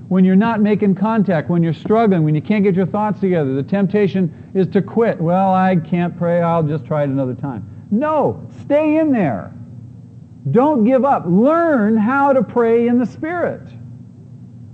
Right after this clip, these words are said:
Because as you do, what you're gonna find is that suddenly, as the writer of the Psalm says, light arises in the midst of the darkness for the upright. Suddenly the Holy Spirit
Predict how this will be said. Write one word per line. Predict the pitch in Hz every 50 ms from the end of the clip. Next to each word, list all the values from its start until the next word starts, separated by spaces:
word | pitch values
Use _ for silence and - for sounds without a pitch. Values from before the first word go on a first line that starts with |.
| - - - - - - - - - - - - - - - - - - - - -
Because | - 214 180 - 240 214 208
as | 262 285 302 285 233 190
you | 214 240 233
do, | 202 175 196 285 349 392 370 254 180 151 151 190 214 190 - - - - - - - - -
what | 202 233 247 -
you're | 254 233
gonna | 226 220 214
find | 165 - 285 311 320 311 262 220
is | 220 202
that | 190 214 202 -
suddenly, | - - - 277 311 339 330 269 202 160 135 127 135 175 175 - - - - -
as | 196 202 190 170
the | 190
writer | 185 196 226 269 302 302 285 233
of | 196 175
the | 185 160
Psalm | - - 254 285 320 349 320 269 196
says, | 156 - 190 160 160 185 175 - - - -
light | - 165 175 202 254 311 349 330 247 -
arises | - 233 190 185 185 208 262 302 339 359 339 277 233 185 185 190 165 170
in | 190 185
the | 180 185
midst | 180 190 311 359 330 226 - -
of | 226 190
the | 185 180
darkness | 151 202 254 320 339 311 190 220 208 190 -
for | - 208 202
the | 185 214
upright. | 269 330 294 233 220 175 147 135
Suddenly | - - - 254 277 302 311 294 233
the | 202 190 180
Holy | 170 226 311 349 330 285 220
Spirit | - - - - 311 370 392 392 349 214 135